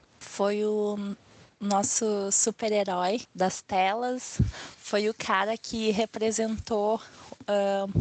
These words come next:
o homem negro como ele realmente é, de uma forma extremamente sensível, poderosa, potente,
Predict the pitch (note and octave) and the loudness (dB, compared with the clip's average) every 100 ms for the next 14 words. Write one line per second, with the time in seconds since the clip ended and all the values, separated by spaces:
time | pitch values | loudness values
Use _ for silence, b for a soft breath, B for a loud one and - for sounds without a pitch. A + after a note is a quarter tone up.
0 | - - G#3 G#3 A3 G#3 G3 G3+ A#3 - | 0 0 0 2 0 0 0 0 -2 -4
1 | - G#3+ A3+ A3 A#3 A3+ G#3+ G3+ G3+ G3+ | 0 0 2 -2 0 2 2 0 -4 -4
2 | - G#3+ F#3 F#3 G3+ G#3+ G#3 - G#3 G#3+ | -4 0 0 0 -2 -4 -6 0 0 0
3 | - - G#3 G#3+ G#3 G#3+ - - A3 G#3+ | -2 -2 0 0 0 -2 -2 0 0 0
4 | - - A3 A3+ G3+ G#3 - G#3+ G3 G3+ | -2 0 0 0 0 -2 -2 -6 -4 -2
5 | G3 G#3 G#3+ G#3 G3 G3 - G#3 _ A3+ | 2 2 2 0 -4 -2 -2 -2 _ 0
6 | G#3+ A3 A3 - G#3 | 0 0 0 0 0